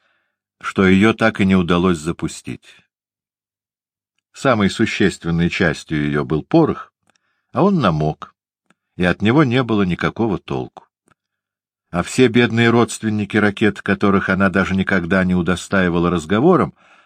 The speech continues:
разве что презрительной усмешкой, взлетели к небу и распустились волшебными огненными цветами на золотых стеблях. «Ура! Ура!» закричали придворные,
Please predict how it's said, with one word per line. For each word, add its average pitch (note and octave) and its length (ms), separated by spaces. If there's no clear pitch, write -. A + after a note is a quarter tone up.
разве D2+ 320
что D2 260
презрительной D#2 680
усмешкой, - 580
взлетели G#2 640
к G3 100
небу A2+ 460
и A2+ 100
распустились G#2+ 800
волшебными B2 840
огненными G2+ 640
цветами G2+ 680
на D2 160
золотых C#2+ 520
стеблях. - 640
«Ура! F3+ 580
Ура!» F#3 560
закричали B2+ 560
придворные, C3+ 640